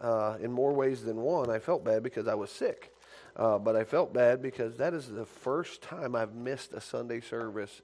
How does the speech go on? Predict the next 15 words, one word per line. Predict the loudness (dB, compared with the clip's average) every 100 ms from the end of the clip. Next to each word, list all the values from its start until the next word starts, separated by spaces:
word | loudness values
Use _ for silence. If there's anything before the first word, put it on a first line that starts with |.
| -14
in, | -12 -10
I | -12
think, | -12 -10 -10
about | -10 -8 -8
eleven | -4 -2 -2 -4
years, | -10 -10 -10 -12 _ _ -20 -20 -20
something | -8 -4 -4 -4
like | -6 -6
that. | -4 -4 -6 -14 -20 -20 _
Uh, | -4 -2 -2 -6 -10 -12 -4
I've | -2
been | 0 0
in | -2
church | -6 -8 0
somewhere | 2 4 2 -4 -6